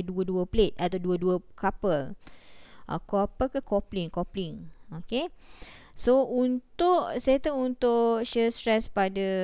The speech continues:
ah, bolt, kita nak cari shear, ah, tensile, maximum tensile stress in the plate lah. Okey. So, untuk plate, macam tadilah, ah, yang you belajar, you ada this kind of surface dan you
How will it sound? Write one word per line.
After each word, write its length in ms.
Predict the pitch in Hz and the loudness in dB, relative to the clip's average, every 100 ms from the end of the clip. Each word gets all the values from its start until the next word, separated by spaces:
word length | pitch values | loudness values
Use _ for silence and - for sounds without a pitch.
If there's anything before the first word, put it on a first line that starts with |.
| 185 180 175 | 0 0 -2
ah, 260 | - 165 156 | -2 -2 -2
bolt, 480 | 170 170 175 262 - | -2 0 2 0 -2
kita 180 | 220 220 | -6 -2
nak 220 | 247 190 | -2 -2
cari 560 | - 196 202 240 233 139 | 0 2 2 0 -2 -6
shear, 380 | 180 202 202 185 | -6 -2 -2 0
ah, 240 | 180 185 | -2 -2
tensile, 720 | - 208 214 - 226 208 214 202 | -2 0 0 2 4 4 2 -2
maximum 580 | 190 214 220 226 220 | -4 -4 -2 -2 -2
tensile 600 | 233 202 202 208 - 202 202 | -2 -2 -2 -2 0 0 0
stress 400 | - 202 196 - | -2 -2 0 -2
in 220 | 202 190 | -4 -4
the 80 | 185 | -6
plate 260 | - 147 | -6 -4
lah. 160 | 190 226 - - - - - - - - - - | -2 -2 -6 -20 -20 -20 -20 -20 -20 -20 -20 -12
Okey. 400 | - 170 208 262 - - - - - | -8 -6 -2 -4 -6 -16 -20 -20 -12
So, 160 | - 202 | -2 0
untuk 260 | 214 311 320 | 2 0 0
plate, 320 | 220 196 220 190 | 2 4 4 0
macam 240 | 220 247 | -2 0
tadilah, 560 | 254 247 262 254 202 202 - | 2 0 0 0 0 -4 -6
ah, 320 | 165 160 165 | -6 -4 -4
yang 240 | 170 170 | -4 -4
you 60 | 180 | -4
belajar, 480 | 180 185 175 170 185 - - | -2 0 0 -2 -2 -8 -12
you 220 | 190 170 | -8 -6
ada 260 | 170 170 165 165 165 156 156 | -4 -4 -2 -2 -2 -4 -6
this 220 | 165 156 | -8 -8
kind 260 | - 175 - | -4 -4 -4
of 480 | 156 160 - - 202 | -8 -6 -6 -8 -10
surface 640 | - 185 - 220 285 - | -8 -8 -4 -2 -2 -4
dan 320 | 156 180 170 | -6 -2 -4
you 160 | 170 | -4